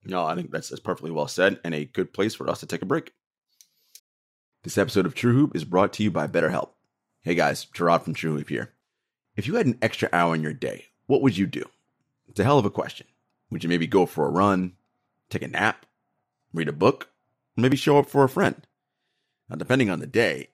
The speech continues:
any one of those would be a great idea. Most of us spend our lives wishing we had more time,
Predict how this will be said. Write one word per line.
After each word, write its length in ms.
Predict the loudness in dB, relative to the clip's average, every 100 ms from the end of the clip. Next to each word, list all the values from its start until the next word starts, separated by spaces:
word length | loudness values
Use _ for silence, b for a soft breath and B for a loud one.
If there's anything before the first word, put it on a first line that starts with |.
| -2
any 180 | -2
one 240 | 0 4 4
of 80 | 2
those 220 | -2 -8
would 100 | -10
be 120 | -10
a 60 | -10
great 260 | 0 2 2
idea. 420 | 0 -8 -12 -14 _ _ _ _ _ _ _ -4
Most 280 | -2 0 0
of 80 |
us 80 | 0
spend 240 | 0 0 4
our 100 | 4
lives 260 | 2 0
wishing 500 | -2 4 4 4 -6
we 100 | -8
had 240 | -10 -10 -10
more 140 | -14
time, 380 | -10 -12 -12